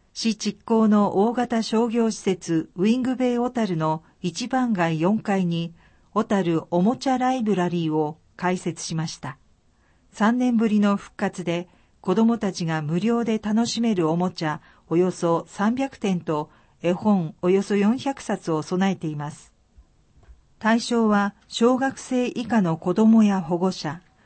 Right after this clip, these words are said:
心身にハンディキャップがある人らです。当面は月一回程度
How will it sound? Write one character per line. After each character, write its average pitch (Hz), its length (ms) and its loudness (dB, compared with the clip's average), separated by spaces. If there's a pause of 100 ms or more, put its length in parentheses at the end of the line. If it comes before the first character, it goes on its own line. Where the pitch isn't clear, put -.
(160)
心 254 360 0
身 214 140 4
に 180 320 2
ハ 208 240 0
ン 247 80 0
デ 240 80 -2
ィ 254 120 -4
キ 262 120 -4
ャ - 20 0
ッ 262 40 -2
プ 214 180 -4
が 170 180 0
あ 190 60 2
る 180 100 0
人 160 280 -6
ら 151 200 -10 (540)
で 165 120 0
す。 - 240 -14 (560)
当 214 180 2
面 208 260 4
は 190 200 2
月 233 440 -4
一 180 120 -6
回 254 280 -4
程 262 220 -2
度 160 300 -2